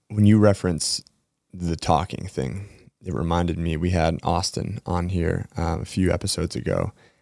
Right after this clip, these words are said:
Um, for those of you who are new, Austin Malleolo, um, the head of affiliates in North America, really good friend of ours. We worked together on seminar staff. You guys have worked together on staff much longer than him and I have.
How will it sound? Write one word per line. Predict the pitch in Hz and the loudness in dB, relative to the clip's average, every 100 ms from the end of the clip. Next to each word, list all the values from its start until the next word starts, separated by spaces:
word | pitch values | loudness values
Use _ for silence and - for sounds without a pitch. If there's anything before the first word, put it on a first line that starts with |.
| _ - | _ -4
Um, | 85 80 78 82 | -2 -2 -4 -6
for | - | 0
those | 87 87 | 2 2
of | 82 | 2
you | 85 | 2
who | 82 | 2
are | |
new, | 85 98 98 95 | 4 6 6 4
Austin | 85 87 - | 0 -2 -2
Malleolo, | 90 90 87 87 87 87 - _ _ _ _ | -2 0 2 4 4 2 -2 _ _ _ _
um, | 90 76 80 - | -2 0 0 -2
the | 92 92 | -2 0
head | 90 98 | 2 4
of | 90 85 - | 4 2 -4
affiliates | - 110 98 92 - - | 0 4 6 6 2 -4
in | - 85 | -6 -4
North | 82 87 | -4 -2
America, | 85 90 87 - 90 82 - _ - | 2 4 4 4 2 2 -2 _ -4
really | 101 90 | 0 2
good | 87 - | 0 -2
friend | 85 85 | -2 0
of | |
ours. | 82 82 82 | 2 2 0
We | 80 | -4
worked | 80 - | -4 -4
together | - - - | -2 -2 -2
on | - | -4
seminar | - 95 87 | 0 0 0
staff. | 85 - 85 85 - | 0 2 2 2 -4
You | 87 92 | -2 4
guys | 90 87 | 4 4
have | 87 | 0
worked | 85 - | -2 -2
together | 85 82 80 85 | -2 0 -2 -4
on | - 80 73 | -4 -4 -4
staff | - 85 80 92 | 0 2 2 0
much | 90 - | 0 0
longer | 82 76 | -4 -4
than | 76 78 76 - - | -2 -2 -4 -8 -6
him | 87 | -4
and | 82 | -2
I | 85 | 0
have. | 82 69 | -2 -4